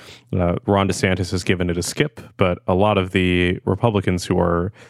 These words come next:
hoping to be president, Nikki Haley, Mike Pompeo, who hasn't announced, but who people think will run, is gonna be there giving speeches, trying to impress the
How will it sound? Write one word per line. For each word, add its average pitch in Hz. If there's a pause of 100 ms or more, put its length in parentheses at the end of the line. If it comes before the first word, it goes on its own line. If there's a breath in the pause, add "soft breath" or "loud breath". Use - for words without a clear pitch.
(140 loud breath)
hoping 104
to 98
be 92
president, 87
Nikki 90
Haley, 92 (260)
Mike 90
Pompeo, 95
who 90
hasn't 90
announced, 87
but -
who -
people 92
think 92
will 92
run, 90 (300 loud breath)
is 98
gonna 90
be 90
there 87
giving 87
speeches, 87
trying 92
to 90
impress 87
the 85